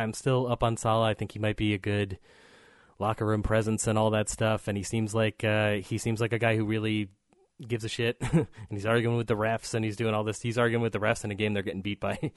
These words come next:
<laughs> you know, by thirty points or whatever. Um, so I don't know. You know, I mean, I, I, I, I think we haven't really touched on the Wilson injury yet, um, but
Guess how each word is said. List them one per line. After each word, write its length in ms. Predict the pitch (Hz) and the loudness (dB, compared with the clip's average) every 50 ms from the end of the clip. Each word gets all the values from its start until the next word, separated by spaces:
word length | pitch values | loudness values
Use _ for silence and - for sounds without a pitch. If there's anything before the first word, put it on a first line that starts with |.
| - - - | -14 -20 -20
<laughs> 180 | - - _ | -20 -14 _
you 80 | - 104 | -6 -4
know, 180 | 95 90 85 - - | -4 -4 -6 -8 -12
by 360 | 135 127 - - 104 90 90 | -14 -10 -6 -6 -6 -6 -6
thirty 360 | - - 117 101 98 98 92 | -4 -4 -2 -2 -2 -2 -4
points 340 | - - 98 101 107 - - | -4 -4 -2 -4 -4 -4 -4
or 60 | 113 | -4
whatever. 360 | 110 107 107 104 104 107 107 - - - - - - 107 | -2 -2 0 0 2 0 0 -2 -6 -12 -16 -16 -8 0
Um, 360 | - 117 120 117 117 117 113 - - - _ - | 2 4 6 6 6 6 4 0 -4 -12 _ -4
so 260 | - - 170 165 165 | 2 6 6 6 8
I 120 | 165 196 | 8 8
don't 120 | 214 190 139 | 8 8 8
know. 180 | 117 104 92 | 6 4 2
You 160 | 104 123 131 | 2 2 2
know, 160 | 139 139 139 131 | 4 4 4 4
I 120 | 127 131 | 4 4
mean, 180 | 135 135 135 131 | 4 4 4 4
I, 300 | 127 127 127 113 123 123 | 4 4 4 2 2 2
I, 100 | 123 117 - - - | 2 2 -2 -4 -2
I, 320 | 120 117 117 117 117 113 117 - _ _ _ _ - | 0 2 2 2 2 -2 -4 -10 _ _ _ _ -4
I 120 | 127 127 | -4 0
think 220 | - - 156 147 - _ - - - | 2 2 2 0 0 _ -18 -20 -14
we 180 | 131 120 123 127 | -6 0 2 2
haven't 200 | 147 165 175 123 | 4 2 2 2
really 320 | 107 117 127 139 143 143 | 2 4 4 6 4 4
touched 340 | 135 - 139 143 - - - | 4 4 4 4 4 4 4
on 140 | 147 139 127 | 4 4 4
the 80 | 113 | 4
Wilson 360 | 101 104 117 143 - - 151 147 | 4 4 4 4 4 2 4 4
injury 500 | 151 151 - 160 160 165 165 165 160 143 123 113 | 4 2 2 0 -2 -2 -2 -2 -4 -6 -10 -10
yet, 480 | 113 110 131 147 160 170 - - - - - _ _ - - - _ _ - | -2 0 2 2 2 0 -2 -6 -10 -14 -18 _ _ -20 -20 -20 _ _ 0
um, 500 | 113 110 113 110 107 107 104 104 101 92 - - | 2 2 4 4 4 4 2 0 -4 -6 -10 -14
but 440 | 117 107 110 110 107 107 107 107 | -6 -2 2 2 2 2 2 -2